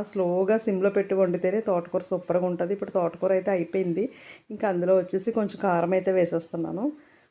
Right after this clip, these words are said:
కారం కొంచెం వేసుకోండి, టేస్ట్ కోసం, అంతేగాని ఎక్కువ ఏం కాదు. నేను ఎప్పుడు వేస్తాను. కారం వేసేసుకుని ఒకసారి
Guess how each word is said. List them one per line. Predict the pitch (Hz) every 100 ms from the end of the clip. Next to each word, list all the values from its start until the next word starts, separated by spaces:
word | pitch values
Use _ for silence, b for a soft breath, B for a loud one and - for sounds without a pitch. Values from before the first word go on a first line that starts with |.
| -
కారం | 202 165 220
కొంచెం | 233 226 220
వేసుకోండి, | 202 185 185 - 226 214 208 254
టేస్ట్ | 233 180 175 202
కోసం, | 214 208 208
అంతేగాని | 180 170 180 202
ఎక్కువ | 190 - 190
ఏం | 185 185
కాదు. | 175 165 196
నేను | 208 190
ఎప్పుడు | - - 196
వేస్తాను. | 185 160 - 175 165 254 302 B B B
కారం | - 202 190 190
వేసేసుకుని | 185 180 180 - 202
ఒకసారి | 190 190 180 202